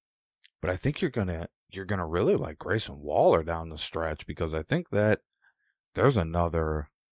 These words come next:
level to his game that we just haven't seen, uh, that we just don't know yet, because he just hasn't reached that part.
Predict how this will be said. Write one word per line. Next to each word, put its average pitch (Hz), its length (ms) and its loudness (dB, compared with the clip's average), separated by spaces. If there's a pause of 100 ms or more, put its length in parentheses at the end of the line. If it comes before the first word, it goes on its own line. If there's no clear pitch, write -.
(760)
level 92 420 6
to - 140 -6
his 82 280 0
game 69 540 -10 (100)
that 73 180 -8
we 82 120 -4
just 73 180 -6
haven't 73 320 -4
seen, 69 460 -10 (580)
uh, 71 140 -6
that 71 120 -4
we 82 120 -2
just 76 180 -6
don't 78 340 -4 (340)
know 80 380 0
yet, 71 400 -8 (140)
because 78 420 -6
he 78 140 -10
just 73 220 -8
hasn't 76 260 -6
reached 80 400 -8
that 73 240 -6
part. 73 320 -2